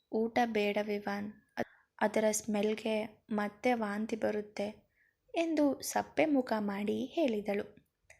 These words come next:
ಆಗ, "ಓಕೆ, ಹಣ್ಗಳನ್ನಾದ್ರೂ ತರ್ತೀನಿ ಇರು" ಎಂದು ಹೋಗಿ ಒಂದಷ್ಟು ಹಣ್ಣುಗಳನ್ನು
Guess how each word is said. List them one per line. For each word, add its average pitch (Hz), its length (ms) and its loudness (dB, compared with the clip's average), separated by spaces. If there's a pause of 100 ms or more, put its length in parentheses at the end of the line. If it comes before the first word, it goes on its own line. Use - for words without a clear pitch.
(300)
ಆಗ, 196 240 0 (1040)
"ಓಕೆ, 208 300 -4 (280)
ಹಣ್ಗಳನ್ನಾದ್ರೂ 226 840 2 (140)
ತರ್ತೀನಿ 202 540 -2
ಇರು" 196 180 0 (680)
ಎಂದು 202 440 0
ಹೋಗಿ 247 440 2 (420)
ಒಂದಷ್ಟು 220 640 0
ಹಣ್ಣುಗಳನ್ನು 214 880 -2